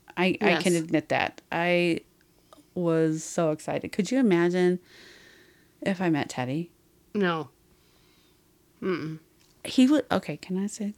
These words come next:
Speaker 1: Teddy? There's a podcast, there's another smut podcast out there that they interviewed him. And all I wanna do over the next two months is try to get him on our podcast.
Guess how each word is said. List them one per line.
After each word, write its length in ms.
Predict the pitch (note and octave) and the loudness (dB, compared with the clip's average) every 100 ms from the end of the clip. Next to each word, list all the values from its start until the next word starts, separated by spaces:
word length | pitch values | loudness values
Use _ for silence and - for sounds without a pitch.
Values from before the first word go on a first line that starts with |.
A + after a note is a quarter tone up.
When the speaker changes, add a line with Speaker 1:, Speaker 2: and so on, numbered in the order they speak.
| - | -14
Speaker 1:
Teddy? 440 | - E3+ F#3 G3+ - | -10 -6 -4 -6 -6
There's 220 | G3 A3 | -6 -4
a 40 | B3 | -6
podcast, 360 | - E3+ F3+ - | -8 -8 -8 -8
there's 220 | G#3 - | -6 -4
another 280 | G#3+ F#3+ F3 | -2 -2 -4
smut 300 | - F3+ - | -4 -4 -2
podcast 500 | E3+ F3 G3 G3 G3 | -6 -4 -4 -4 -6
out 140 | G3 | -6
there 300 | G3 F#3+ G3 - | -6 -6 -6 -6
that 200 | E3+ - | -6 -4
they 120 | E3+ | -2
interviewed 480 | F3 E3+ E3+ D3+ C#3+ | 0 0 0 -2 -4
him. 340 | C#3+ C#3 C#3+ - - - - _ - | -6 -4 -4 -6 -20 -20 -20 _ -4
And 140 | F#3 - _ _ | -4 -4 _ _
all 540 | F3 F3+ F3+ F#3+ G3+ G3+ | 6 8 10 10 8 4
I 100 | F#3+ | 0
wanna 300 | F3+ F3 E3+ | 4 6 6
do 280 | D#3+ D#3+ D3+ | 4 4 2
over 140 | D3 | 2
the 80 | C#3+ | -2
next 220 | C#3+ - | -2 -6
two 140 | - E3 | 0 4
months 360 | D3+ C3+ C#3 | 4 2 -2
is 260 | - D3+ - - | -6 -8 -10 -8
try 160 | - | -4
to 80 | C#3 | -4
get 200 | C3 C3+ | -4 -4
him 220 | D3+ C3+ C3+ | -4 -4 -4
on 80 | |
our 100 | C3 | -6
podcast. 600 | B2+ C3 - - - - | -8 -8 -8 -8 -8 -12